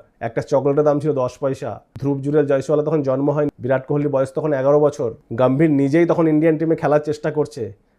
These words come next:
আর আজ সেই ইন্ডিয়ান টিমকে নিয়ে খেলা করছে। Facebook, YouTube, Insta, WhatsApp কিছুই ছিল না। দেশে টি টোয়েন্টি ক্রিকেট বলে কি ছিল কেউ জানতো না, আইপিএল তখন ছিল না।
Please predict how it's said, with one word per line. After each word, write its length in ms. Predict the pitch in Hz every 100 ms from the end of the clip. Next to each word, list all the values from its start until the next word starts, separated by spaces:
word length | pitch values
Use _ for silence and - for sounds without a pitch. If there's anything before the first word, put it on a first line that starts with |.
| -
আর 140 | 123
আজ 200 | 123 123
সেই 220 | - 151
ইন্ডিয়ান 280 | 139 131 139 135
টিমকে 280 | 139 139 143
নিয়ে 160 | 131
খেলা 220 | 120 110 110
করছে। 340 | 107 - 104 -
Facebook, 340 | 139 139 143 147
YouTube, 360 | 143 135 147
Insta, 280 | 143 139 151
WhatsApp 320 | 135 123 147
কিছুই 340 | 135 165 180 170
ছিল 220 | 165 135
না। 180 | 110 - _ _ _ _ _
দেশে 200 | 127 139
টি 140 | 135 139
টোয়েন্টি 260 | 151 151
ক্রিকেট 300 | 151 147 147
বলে 280 | 143 147 139 - _ -
কি 100 | 143
ছিল 320 | - 147 147 - _ -
কেউ 120 | 139
জানতো 300 | 143 143 147
না, 200 | 127 98 -
আইপিএল 400 | 120 127 147 143
তখন 200 | 139 151
ছিল 260 | - 151 139
না। 180 | 110